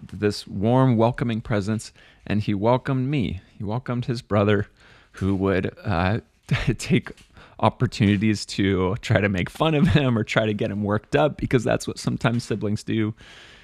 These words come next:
He welcomed even me, uh, into his life, into his group of friends. And I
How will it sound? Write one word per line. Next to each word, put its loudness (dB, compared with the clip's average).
He -2
welcomed 2
even 4
me, 4
uh, -2
into -2
his -2
life, 0
into 2
his 4
group -2
of -2
friends. 0
And -2
I -2